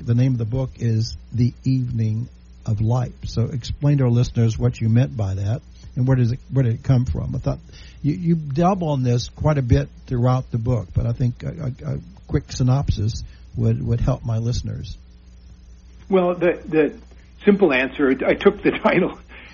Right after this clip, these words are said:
Speaker 2: actually from, um, from Soren Kierkegaard,
Speaker 1: Mm-hmm.
Speaker 2: the, the Danish philosopher
Speaker 1: Right.
Speaker 2: of mid nineteenth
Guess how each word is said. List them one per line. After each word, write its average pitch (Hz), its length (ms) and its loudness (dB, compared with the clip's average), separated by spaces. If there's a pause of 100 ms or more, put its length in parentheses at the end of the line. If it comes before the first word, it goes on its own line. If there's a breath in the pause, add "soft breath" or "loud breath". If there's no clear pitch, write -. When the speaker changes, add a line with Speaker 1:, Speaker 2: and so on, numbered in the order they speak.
Speaker 2:
actually 139 380 0
from, 127 400 -4 (100)
um, 104 300 -4 (360)
from 123 200 -6
Soren 139 380 0
Kierkegaard, 113 720 -2 (460)
Speaker 1:
Mm-hmm. 123 400 0
Speaker 2:
the, 110 280 -6 (360)
the 110 300 -12 (380)
Danish 127 440 0
philosopher 117 640 -6
Speaker 1:
Right. 113 360 4
Speaker 2:
of 208 100 -10
mid 120 180 -2
nineteenth 113 460 -6